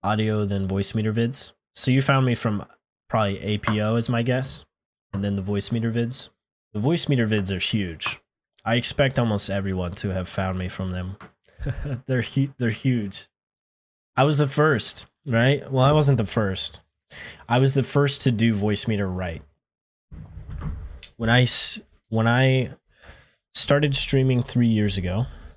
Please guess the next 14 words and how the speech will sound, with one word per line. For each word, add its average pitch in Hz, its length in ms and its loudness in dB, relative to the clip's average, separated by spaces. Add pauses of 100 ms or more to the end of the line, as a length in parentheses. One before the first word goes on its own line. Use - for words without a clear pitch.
(480)
four - 300 0
years 95 260 0
ago, 92 380 -2 (300)
holy 117 260 2
crap, - 500 -4
dude, 98 240 -4
where 110 220 2
has 107 180 -4
the - 100 -20
time 127 360 -10
gone? 123 480 -4 (880)
Four 151 280 -2
years 127 280 0
ago, 131 380 -4